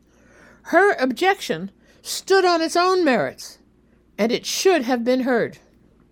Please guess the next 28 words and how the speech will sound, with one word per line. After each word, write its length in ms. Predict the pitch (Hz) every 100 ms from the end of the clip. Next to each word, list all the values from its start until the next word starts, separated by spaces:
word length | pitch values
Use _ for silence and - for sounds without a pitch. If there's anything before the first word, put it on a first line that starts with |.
| _ _ _
America 800 | 262 269 320 370 359 - 226 220 _ _ -
deserved 720 | 277 240 285 330 262 240 - _ _ -
to 160 | 311
hear 260 | 269 339 240
them. 220 | 170 135 _ _ _ _ _ _ _ _ _ -
And 220 | 294 320
she 180 | - 403
was 200 | 392 -
followed 460 | - 381 381 370
by 180 | 311 311
many 360 | 311 294 277 262
others 520 | 220 170 135 - - _ _ _ _ _ _ -
who 180 | 370 359
had 200 | 330 254
promised 540 | - 427 480 339 -
to 140 | 247
object 500 | 214 196 202 247 196
to 140 | - 226
the 120 | 226
Electoral 460 | 214 226 226 226 226
College 460 | 247 226 220 202
votes 320 | 214 214 185
from 180 | - 214
Arizona 640 | 220 214 208 214 202 185 160 _ _ _ _ _ _ _ _ -
and 220 | 208 233
then 240 | 233 233 214
backed 320 | 220 202 -
off. 420 | 185 156 - -